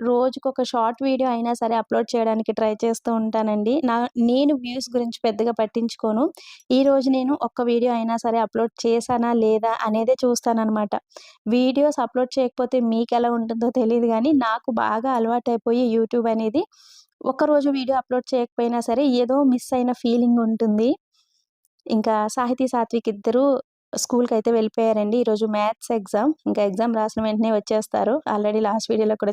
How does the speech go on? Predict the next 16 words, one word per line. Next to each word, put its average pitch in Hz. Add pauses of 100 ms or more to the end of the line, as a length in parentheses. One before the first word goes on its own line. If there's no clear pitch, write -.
చెప్పాను 214
కదండి. 208 (540)
ఇంకా 247
సాహితీ, 247
సాత్విక్ 233
ఇద్దరు 220
స్కూల్కి 226
వెళ్ళిన 214
తర్వాత 208
నేను 214
మార్నింగ్ 214
డీటాక్స్ 220
వాటర్ 214
అయితే 208
ప్రిపేర్ 214 (100)
చేసుకుంటున్నాను. 208